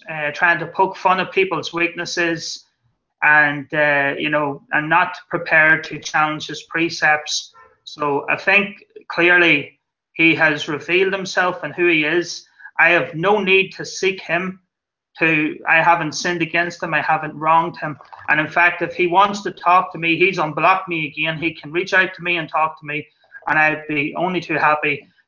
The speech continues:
to talk with him. But I, I'm, I'm not in any way needing to go on his podcast with his little Antil mob to be called names by people who believe that John Calvin is a heretic,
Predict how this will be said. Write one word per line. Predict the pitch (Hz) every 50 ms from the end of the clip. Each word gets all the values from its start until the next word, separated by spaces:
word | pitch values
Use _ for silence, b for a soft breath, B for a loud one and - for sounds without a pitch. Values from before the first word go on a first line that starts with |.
| _ -
to | - 156 143 147 147
talk | - - 160 160 160 160 -
with | 151 156 156 - -
him. | 151 135 127 b b b b b b _ _ _
But | 147 147 143 135 - - - -
I, | 151 151 - - 165 165 170
I'm, | 160 151 147 - -
I'm | 160 170 170 160 151 151
not | 160 165 165 160 - 151 - _
in | 143 139 147
any | 147 170 185 180 175
way | 165 156 165 165 156 151 143 131 - _ _ -
needing | 156 160 170 175 170 160 151 -
to | - 156
go | - 156
on | 160 156 151
his | 135 165 165 160 -
podcast | - 170 175 175 175 - - - 160 160 160 160 -
with | 160 151 -
his | 160 147 -
little | 190 208 214 196
Antil | 180 175 175 160 - 180 170 160
mob | 156 147 151 151 151 - - _ _ _ _ _ _ -
to | 135
be | 151 139
called | - - 190 196 196 190 170
names | 165 160 165 165 160 156
by | - - 151 147
people | - - 180 202 202 202 185 170 147
who | 170 160 151
believe | 156 147 147 160 165 160 160 -
that | 147 -
John | - 160 170 170 165 -
Calvin | - 165 151 151 151 147 147 147
is | 147 143 -
a | 151 139
heretic, | 147 143 147 151 - - 147